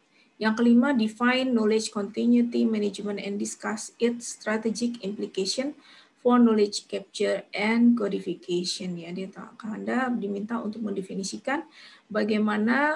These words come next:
eh, knowledge management itu bisa berlangsung terus-menerus dan, eh, diskusikan implikasinya atau efeknya, ya,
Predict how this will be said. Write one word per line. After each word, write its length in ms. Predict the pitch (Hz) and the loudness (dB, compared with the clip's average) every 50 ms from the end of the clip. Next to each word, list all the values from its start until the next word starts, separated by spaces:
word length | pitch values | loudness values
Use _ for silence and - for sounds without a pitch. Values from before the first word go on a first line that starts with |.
| 277 - | -4 -6
eh, 400 | - 202 208 208 208 208 208 214 220 208 - _ _ _ _ _ _ _ _ _ _ _ _ - | -4 -4 -2 -2 -2 -2 -2 -2 -4 -6 -8 _ _ _ _ _ _ _ _ _ _ _ _ -6
knowledge 400 | 226 214 214 208 208 208 - - | -2 0 0 2 0 0 -4 -4
management 560 | 226 208 202 202 190 202 196 202 208 196 196 196 | -4 -2 -2 -2 -2 -2 -2 -2 -2 -2 -4 -4
itu 80 | - 240 220 | -4 -4 -2
bisa 240 | 214 208 - 220 196 | -2 -2 -4 -4 -4
berlangsung 720 | 190 196 196 196 190 190 185 185 - - 226 240 262 262 | -4 -2 -2 -2 -2 -4 -6 -8 -6 -4 -4 -4 -4 -6
terus-menerus 960 | - - 214 226 226 - - 214 196 196 196 196 214 247 294 - - - _ - - - - - - _ _ _ _ | -6 -8 -6 -6 -6 -6 -4 -6 -6 -4 -4 -2 0 0 0 -2 -6 -10 _ -20 -20 -20 -20 -20 -20 _ _ _ _
dan, 480 | - 185 180 214 220 226 247 269 277 - - | -10 -6 -2 0 0 2 2 0 -2 -4 -8
eh, 400 | - 190 196 196 196 196 208 208 208 - _ _ _ _ _ _ _ _ _ _ _ _ _ _ | -8 -6 -6 -6 -6 -6 -8 -8 -10 -12 _ _ _ _ _ _ _ _ _ _ _ _ _ _
diskusikan 960 | - 185 202 - - - 208 196 - 233 233 - 220 226 240 254 277 285 294 277 _ _ _ _ _ _ _ _ _ _ _ _ _ _ _ _ - | -10 -8 -8 -6 -6 -6 -6 -6 -6 -8 -8 -6 -2 -2 0 0 -2 -4 -6 -8 _ _ _ _ _ _ _ _ _ _ _ _ _ _ _ _ -6
implikasinya 1300 | - 220 214 214 220 208 - 214 202 185 - - 233 208 - - - 190 190 196 214 240 277 330 339 - _ _ _ _ _ - | -4 -2 -2 -2 -2 -4 -4 -4 -6 -6 -6 -8 -8 -8 -8 -8 -8 -6 -4 -2 0 -2 -2 -2 -6 -10 _ _ _ _ _ -16
atau 400 | - 180 180 _ - 185 175 - | -16 -16 -14 _ -12 -10 -8 -6
efeknya, 500 | 226 233 240 - 247 247 - - 208 214 220 | -6 -6 -4 -4 -6 -6 -4 -4 -2 -2 -2
ya, 160 | 220 226 247 | -2 -4 -6